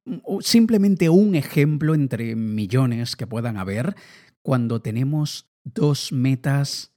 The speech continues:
que entran en conflicto entre ellas, ¿vale?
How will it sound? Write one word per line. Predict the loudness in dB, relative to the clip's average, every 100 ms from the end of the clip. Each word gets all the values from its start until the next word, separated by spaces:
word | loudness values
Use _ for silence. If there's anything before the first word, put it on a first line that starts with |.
| _ _
que | -8 -8
entran | -8 -8 -6
en | -8 -8
conflicto | -10 -10 -10 -6 -6 -8 _ -8 -8 _ -8
entre | -6 -8 -12 -12 -12
ellas, | -12 -14 -18 -18 -18 -20 _ _ -14
¿vale? | -10 -6 -8